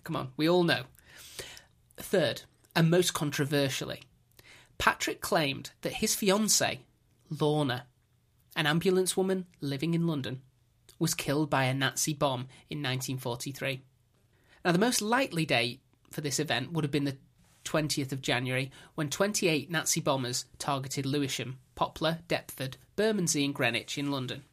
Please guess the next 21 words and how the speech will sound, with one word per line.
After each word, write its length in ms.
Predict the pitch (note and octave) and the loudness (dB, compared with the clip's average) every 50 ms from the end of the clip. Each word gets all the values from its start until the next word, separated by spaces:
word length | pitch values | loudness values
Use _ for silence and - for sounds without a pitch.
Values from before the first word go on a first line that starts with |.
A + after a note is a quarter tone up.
| _ _ _ _ _ _ _ _ _ - - - - | _ _ _ _ _ _ _ _ _ -20 -20 -12 -2
However, 440 | - F3 F3+ F#3 F#3 G#3 G#3 G3 - _ _ _ _ _ _ _ _ _ _ _ _ - - | 2 4 4 4 4 4 2 0 0 _ _ _ _ _ _ _ _ _ _ _ _ -4 0
no 160 | F3 B3 E4+ | 2 2 4
one 100 | G#4 F4+ | 2 4
who 100 | D4+ D4+ | 4 4
knew 240 | B3 A#3+ C4+ E4 - | 6 6 6 4 4
Patrick 440 | - - D#3+ - - - C#3+ C3 | 4 0 -2 0 0 -4 -4 -2
at 80 | D#3 - | -4 -6
the 60 | - | -4
time 240 | - - C#3+ C3+ C#3+ | -4 -2 -2 -2 -2
could 140 | - D#3 D3 | -4 -4 -4
recall 360 | D#3 D#3 - - F3 E3 D#3 | -4 -4 -2 0 0 0 0
him 260 | C3 D3 D3 D3 C#3 - - _ - | 0 0 -2 -2 -2 -8 -14 _ -6
having 280 | - D3+ D3+ F3 E3+ E3 | -2 0 2 2 2 2
been 180 | E3 C#3+ D3 D3 | 2 2 2 2
in 120 | D3 D#3 | 2 0
a 40 | D#3+ | 0
three-year 420 | D#3 - - C#3 B2 A#2 A#2+ B2 | -2 -2 -2 -2 -2 0 0 -2
relationship, 720 | A#2+ C3 C3 D3+ E3+ E3 - D#3 C#3+ B2+ - C#3 A2 - - | -2 0 2 4 4 4 2 0 -2 0 0 0 -2 -2 -4
like 300 | - D3 C#3 A#2+ A#2+ - | -8 -6 -4 -4 -6 -6
he 80 | - C3 | -10 -10
claimed, 440 | - - C3 C3 C#3 E3+ G#3 - | -6 -4 -2 0 0 0 -2 -6